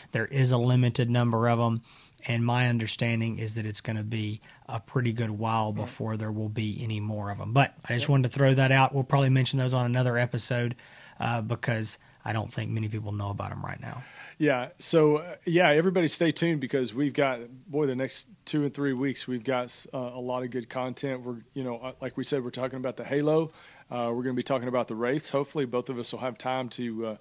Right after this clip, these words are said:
Speaker 2: go out and use those in the field, get some video, get a, at least a good idea and enough information to do a good review on it. So we'll be coming and, and doing that here ve-, uh, very soon. Um, but with that, Jason, is there anything else you wanna close with?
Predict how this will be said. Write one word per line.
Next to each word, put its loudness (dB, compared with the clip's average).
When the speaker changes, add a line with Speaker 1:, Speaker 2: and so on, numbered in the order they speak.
Speaker 2:
go 2
out 4
and -4
use 2
those 2
in -2
the -6
field, 2
get -2
some -6
video, 2
get 0
a, -4
at -4
least 0
a -6
good 0
idea 0
and -6
enough 0
information -2
to -4
do 0
a -4
good -2
review -4
on -6
it. -14
So -2
we'll -2
be -6
coming -6
and, -8
and -6
doing -2
that -2
here 0
ve-, -2
uh, -12
very 2
soon. -2
Um, -4
but -2
with 4
that, 0
Jason, 0
is 0
there -2
anything -4
else -4
you -6
wanna -4
close -4
with? -4